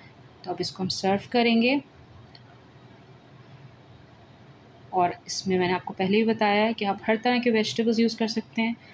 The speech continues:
Chicken भी यूज़ करेंगे तब भी बहुत अच्छा लगेगा। ये मैंने serve कर दिया है। इसके ऊपर मैं parmesan जो है, अ, पाउडर, cheese पाउडर ऐड करूँगी। अगर आप चाहें तो mozzarella भी डाल सकते हैं, Cheddar cheese भी ऊपर, अ, shred करके ऐड कर सकते हैं। ये देखिए मैंने ऐड कर दिया है, इसका flavor बहुत अच्छा लगता है।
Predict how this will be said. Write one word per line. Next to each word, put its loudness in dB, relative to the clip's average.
Chicken 2
भी 6
यूज़ 2
करेंगे 4
तब -2
भी 0
बहुत 2
अच्छा -4
लगेगा। 0
ये 0
मैंने -2
serve -2
कर 2
दिया 0
है। -6
इसके -10
ऊपर -6
मैं -4
parmesan -4
जो -8
है, -4
अ, -14
पाउडर, 0
cheese -4
पाउडर 2
ऐड 2
करूँगी। 0
अगर 0
आप -2
चाहें -4
तो -10
mozzarella -2
भी 0
डाल 2
सकते -6
हैं, 0
Cheddar 0
cheese 0
भी 4
ऊपर, 0
अ, 0
shred -4
करके -4
ऐड 0
कर -4
सकते -10
हैं। -8
ये 0
देखिए -6
मैंने -4
ऐड -2
कर 0
दिया -2
है, -6
इसका -10
flavor -4
बहुत -2
अच्छा -4
लगता -2
है। 0